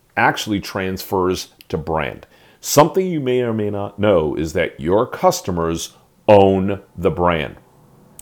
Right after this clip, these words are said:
And if you're not out there consistently and relentlessly marketing and driving success towards building that brand, then your business is going to be in dear trouble. The problem with many consultants, advisors,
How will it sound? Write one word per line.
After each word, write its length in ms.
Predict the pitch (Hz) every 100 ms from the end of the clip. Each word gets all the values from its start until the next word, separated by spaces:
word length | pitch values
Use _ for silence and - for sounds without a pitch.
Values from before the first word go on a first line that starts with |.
| -
And 160 | 95 90
if 160 | -
you're 240 | 95 131 165
not 240 | 160 147
out 320 | 131 127 127
there 160 | 90 69
consistently 1000 | - 85 - - 92 - - - 69 65
and 260 | 80 80 80
relentlessly 640 | 85 113 - 139 147 156
marketing 560 | 147 147 156 - - - - - - -
and 160 | 92 87
driving 560 | 76 87 95 107 123 123
success 580 | 135 123 120 117 -
towards 440 | - - 110 117 87
building 420 | 104 113 117 117
that 260 | 117 - 95
brand, 400 | 101 107 120 117 - _ -
then 160 | 85
your 160 | 82 80
business 520 | 71 95 95 104 -
is 140 | 98
going 320 | - 85 85 85
to 100 | -
be 240 | 76 80 76
in 220 | 76 73 67
dear 300 | 71 71 73 - -
trouble. 460 | - 71 60 - - - - -
The 100 | -
problem 540 | - - 143 156 160 131
with 220 | 120 -
many 280 | 101 95 85
consultants, 800 | - - - 104 - 143 - -
advisors, 960 | 104 82 90 85 92 107 120 127 -